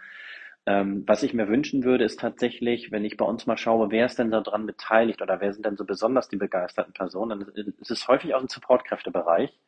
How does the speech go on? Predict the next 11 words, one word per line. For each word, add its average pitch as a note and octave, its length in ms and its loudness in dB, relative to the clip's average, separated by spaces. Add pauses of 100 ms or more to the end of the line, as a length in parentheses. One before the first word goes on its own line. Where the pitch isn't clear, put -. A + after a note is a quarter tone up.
(380)
und A2 140 -2
vor - 100 4
allen B2+ 100 4
Dingen D3 140 0
auch, - 260 4 (380)
ähm, A#2 460 4
vor C3 100 4
allen A#2+ 100 4
Dingen D#3 120 0
Frauen, C3 360 0 (360)
ähm, A2 640 -2